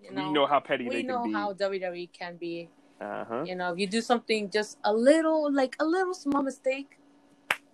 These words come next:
Speaker 1: blacklist or
Speaker 2: That's
Speaker 1: whatever.
Speaker 2: the end of your career.
Speaker 1: Exactly, you know?
Speaker 2: Or like me,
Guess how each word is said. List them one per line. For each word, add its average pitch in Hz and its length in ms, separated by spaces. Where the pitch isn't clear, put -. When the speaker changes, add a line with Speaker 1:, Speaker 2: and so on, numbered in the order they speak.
Speaker 1:
blacklist 196 580
or 185 160
Speaker 2:
That's 107 160
Speaker 1:
whatever. 107 80
Speaker 2:
the 104 60
end 110 80
of 107 60
your 110 100
career. 104 600
Speaker 1:
Exactly, 180 720
you 175 80
know? 175 140
Speaker 2:
Or 110 100
like 110 180
me, 120 340